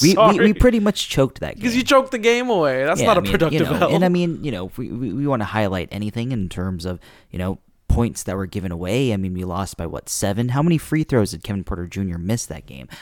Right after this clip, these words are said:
Speaker 1: I'd, I have no idea. But if we're gonna go
Speaker 2: I'll fact check
Speaker 1: Harper
Speaker 2: that for you.
Speaker 1: on that, it's kind of like, the thing about these Rockets is that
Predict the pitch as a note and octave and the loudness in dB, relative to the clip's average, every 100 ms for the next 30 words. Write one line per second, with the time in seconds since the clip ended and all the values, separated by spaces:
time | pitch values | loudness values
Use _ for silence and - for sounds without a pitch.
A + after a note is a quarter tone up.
0 | - - - - G#2 A2 G#2+ - G2 G#2+ | -20 -20 -20 -10 -6 -6 -8 -10 -8 -6
1 | G2+ F2 G2 F2+ E2 G2+ A2+ A#1+ - - | -6 -6 -4 -4 -4 -4 -4 -4 -10 -18
2 | - - _ - A2+ G#2+ - - - - | -20 -20 _ -2 2 2 -2 -8 -16 -10
3 | G#2 A2+ G#2+ G#2+ G2 G2+ F#2+ B2+ A#2+ A2+ | -6 -4 -2 -2 -2 -2 -2 -2 0 -2
4 | - G#2+ - G#2 G2+ F#2+ B2+ A2+ E2+ - | -2 -6 -4 -4 -4 0 0 0 -2 -10
5 | - G2+ - - - G#2+ G2 F2 F2 - | -14 -12 -12 -12 -10 -12 -12 -12 -14 -14
6 | - - - - - - - - - _ | -20 -20 -20 -20 -20 -20 -20 -20 -20 _
7 | _ _ - G#2+ B2 - F#3+ E3 A2+ E2 | _ _ -18 -6 -4 0 0 2 0 -2
8 | D#2 G2 - G#2+ G2+ G2 E2+ F2+ - G#2 | -12 -12 -2 -2 -2 -2 -4 -4 -4 -6
9 | G2 - - - F#2 F2+ F2+ F2+ F2+ F2 | -6 -10 -14 -10 -8 -8 -6 -8 -6 -8